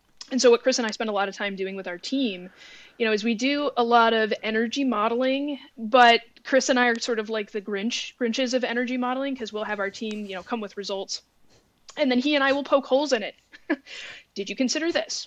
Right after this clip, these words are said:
What about that? What happens if the wind chill is X? What happens if it's the coldest day in the last ten years?" Right? And so that's part of the process of helping address our clients'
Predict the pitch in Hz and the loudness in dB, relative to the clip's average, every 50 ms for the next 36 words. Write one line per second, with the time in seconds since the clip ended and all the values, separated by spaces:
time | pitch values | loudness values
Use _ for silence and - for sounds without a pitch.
0 | - - - 220 208 208 226 277 294 302 - 349 285 196 - - _ - 202 202 | -16 -10 -4 -2 -2 2 4 4 4 4 4 4 2 2 0 -8 _ -6 -4 -4
1 | 202 240 233 214 - 254 254 240 262 262 - - 262 262 233 254 285 285 285 277 | 2 2 2 4 4 2 2 2 0 -2 0 0 -2 0 2 0 0 0 0 0
2 | - - 311 302 311 320 330 339 320 - - - 415 - - - - - - - | 0 0 0 0 0 0 -2 -2 -4 -6 -8 -10 -12 -8 -6 -6 -6 -6 -10 -14
3 | - - - _ - 233 240 254 262 262 285 269 269 262 - 262 - - 226 - | -18 -20 -20 _ -4 -2 2 4 2 4 2 -2 -2 -2 -4 -4 -6 -6 -8 -8
4 | - - 349 359 330 285 - - 311 302 294 285 262 277 262 254 247 - - - | -6 -4 -4 -4 -2 -4 -2 -2 -2 -2 0 0 0 2 2 2 0 -2 -4 -2
5 | 269 262 247 240 254 247 214 190 190 - 208 208 208 214 214 - 226 233 - 247 | -2 -2 0 0 0 0 0 -2 -4 -2 0 2 2 2 0 -2 -4 -4 -2 -2
6 | 233 226 233 277 302 - - 285 277 269 240 214 - - 208 202 208 - 226 208 | 2 2 2 2 0 0 -2 -2 -2 0 -2 -4 -2 -2 0 0 0 0 -2 -2
7 | 190 190 - - 214 196 - 220 226 226 233 214 208 196 190 202 190 190 190 185 | -2 -2 -6 -8 -10 -10 -4 -4 -2 -2 -2 -4 -4 -8 -8 -4 -2 -2 -2 -2
8 | - - - - - - - - - - _ - 208 202 - - 226 220 214 208 | -2 -6 -6 -8 -14 -20 -20 -20 -20 -10 _ -4 -4 -2 0 0 0 0 0 -2
9 | 202 185 - - - - | -4 -2 -2 -2 -4 -4